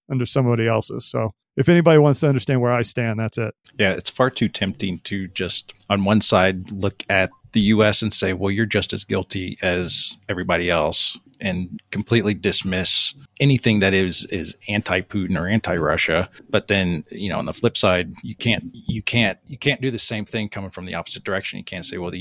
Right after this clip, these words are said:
Speaker 2: U S is this, um, you know, th-, this grand country that's just keeping peace in the world, so we have to,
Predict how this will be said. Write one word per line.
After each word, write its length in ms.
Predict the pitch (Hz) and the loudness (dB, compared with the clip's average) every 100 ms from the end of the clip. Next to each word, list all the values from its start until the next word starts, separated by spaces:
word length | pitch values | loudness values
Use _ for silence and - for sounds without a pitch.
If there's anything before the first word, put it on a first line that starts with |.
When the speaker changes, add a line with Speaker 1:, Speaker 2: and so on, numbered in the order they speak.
| 92 | -6
Speaker 2:
U 60 | 90 | -4
S 220 | 92 - | -2 -2
is 200 | 78 - | -4 -8
this, 420 | 95 85 - - - - - | -6 -4 -4 -4 -8 -14 -6
um, 320 | 87 80 - _ _ _ | -6 -6 -10 _ _ _
you 100 | - | -18
know, 60 | - | -12
th-, 200 | - 85 | -12 -10
this 220 | - 92 - _ - | -4 -4 -4 _ -4
grand 640 | 113 110 113 104 104 101 - - - | 0 2 4 2 0 -4 -12 -12 -2
country 480 | 135 120 120 110 | 0 0 2 2
that's 220 | 101 85 - | 0 0 0
just 200 | 107 - | 0 -2
keeping 320 | 104 - 113 | -4 -8 -8
peace 280 | - 107 - | -6 -4 -2
in 80 | 107 | -2
the 80 | 90 | -2
world, 360 | 90 90 92 | -4 -4 -2
so 220 | - 95 | 0 0
we 200 | 90 98 | -2 -4
have 320 | 98 101 95 - | -4 -6 -6 -2
to, 400 | - 92 87 | -2 -2 -6